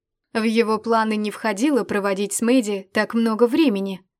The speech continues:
но домашняя атмосфера уютного коттеджа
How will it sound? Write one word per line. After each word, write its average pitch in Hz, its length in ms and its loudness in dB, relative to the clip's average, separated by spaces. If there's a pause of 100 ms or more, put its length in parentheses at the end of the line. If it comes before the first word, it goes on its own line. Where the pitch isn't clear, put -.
(200)
но 254 240 4
домашняя 247 600 0
атмосфера 220 640 0
уютного 214 640 -4
коттеджа 196 640 -2